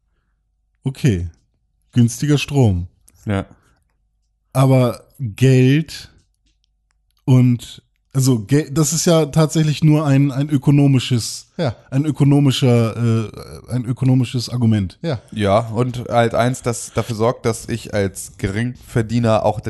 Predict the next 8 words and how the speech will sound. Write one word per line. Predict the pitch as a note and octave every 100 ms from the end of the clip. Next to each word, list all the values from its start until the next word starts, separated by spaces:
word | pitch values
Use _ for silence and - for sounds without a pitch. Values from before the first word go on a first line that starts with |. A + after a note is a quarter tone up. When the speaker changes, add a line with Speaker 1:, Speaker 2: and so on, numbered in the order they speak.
| -
Speaker 2:
in | A2
der | G#2
Lage | F#2+ G#2
bin, | G2+ G2+
mein | G2
Licht | F2 -
anzumachen. | - E2 D2+ E2 _ _ _ _ _
Speaker 1:
Okay. | _ C3 - F2+